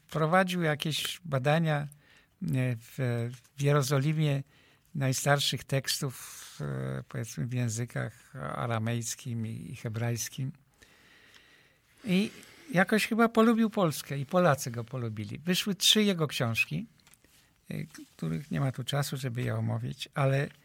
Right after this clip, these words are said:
ważne jego, jego sło-, stwierdzenie. „Jesteście najpierw chrześcijanami, a potem Europejczykami”. Mocno powiedziane i wiele za sobą, e, pociąga. On brał,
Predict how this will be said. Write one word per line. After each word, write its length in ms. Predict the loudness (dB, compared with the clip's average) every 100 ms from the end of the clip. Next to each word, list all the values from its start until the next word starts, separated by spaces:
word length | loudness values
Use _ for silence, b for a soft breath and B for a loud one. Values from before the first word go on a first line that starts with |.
| b b b _ -10
ważne 480 | 2 4 4 2 2
jego, 420 | 0 0 -2 -4 -6
jego 260 | -4 -2 -4
sło-, 280 | -4 -8
stwierdzenie. 720 | -6 -4 2 2 4 0 -2 -10 _ b b b
„Jesteście 580 | 0 0 2 0 0 0
najpierw 400 | 0 0 -4 -4
chrześcijanami, 880 | -4 -4 -4 -4 0 0 0 -2 -4
a 100 | -8
potem 440 | -4 -4 -2 -2 -2
Europejczykami”. 920 | -2 -2 -2 -4 -6 -8 -8 -10 -14 _ _ _ _ _ _ _ b b b b b b b b _ 2
Mocno 460 | 4 4 2 -2
powiedziane 640 | 0 -2 0 0 0 -2
i 340 | -4 -2 -2 0
wiele 280 | 0 0 2
za 160 | 0
sobą, 440 | 0 0 2 0 -2 _ _ _ _ -10
e, 280 | -6 -6 -4
pociąga. 600 | -4 -2 -2 -2 -8 -18 _ _ B B B B 2
On 200 | 4 6
brał, 340 | 4 4